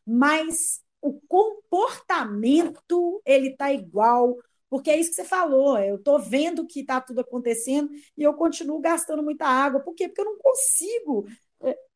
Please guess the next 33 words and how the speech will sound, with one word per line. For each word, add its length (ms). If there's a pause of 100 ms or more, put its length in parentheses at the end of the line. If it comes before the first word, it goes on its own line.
(200)
raciocinar 1300
o 160
planeta 760
como 220
uma 140
unidade, 720
como 440 (120)
uma 160
unicidade, 960
né? 200
Eu 80
não 120
consigo. 520 (240)
Eu, 120
eu 280
continuo 680
com 80
aquele 240
meu 160
comportamento 680
de 120
primeiro 480
eu, 280 (360)
deixa 300
eu 80
me 200
lavar, 460
deixa 180
a 40
minha 140
casa 300
ficar 160
impecável 640